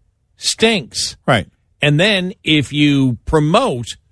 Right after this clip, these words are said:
Speaker 1: these incredible ads,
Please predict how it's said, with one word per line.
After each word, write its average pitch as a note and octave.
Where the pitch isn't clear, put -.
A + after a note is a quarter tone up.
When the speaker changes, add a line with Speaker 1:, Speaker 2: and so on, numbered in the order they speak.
Speaker 1:
these C3+
incredible A3
ads, A#2